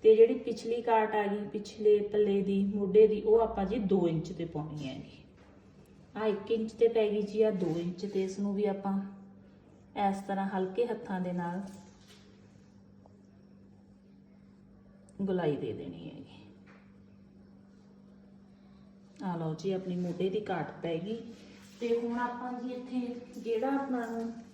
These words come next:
ਪ੍ਰੋਬਲਮ ਆਉਂਦੀ ਹੁੰਦੀ ਆ ਵੀ ਮੋਢੇ ਡਿੱਗਦੇ ਨੇ, ਉਹਦੇ ਲਈ ਜੀ ਇੱਥੇ ਅੱਧਾ ਇੰਚ ਦੀ ਕਾਟ ਪਾ ਲਵੇ।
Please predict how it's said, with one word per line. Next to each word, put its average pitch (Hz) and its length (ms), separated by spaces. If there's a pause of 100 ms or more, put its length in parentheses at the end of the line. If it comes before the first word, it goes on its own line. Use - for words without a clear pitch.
(200)
ਪ੍ਰੋਬਲਮ 220 440
ਆਉਂਦੀ 214 240
ਹੁੰਦੀ 214 260
ਆ 214 60
ਵੀ 226 120
ਮੋਢੇ 208 380
ਡਿੱਗਦੇ 254 400
ਨੇ, 247 120
ਉਹਦੇ 240 320
ਲਈ 277 200
ਜੀ 277 180
ਇੱਥੇ - 260
ਅੱਧਾ 262 240
ਇੰਚ 254 200
ਦੀ 233 100
ਕਾਟ 208 320
ਪਾ 147 180
ਲਵੇ। - 280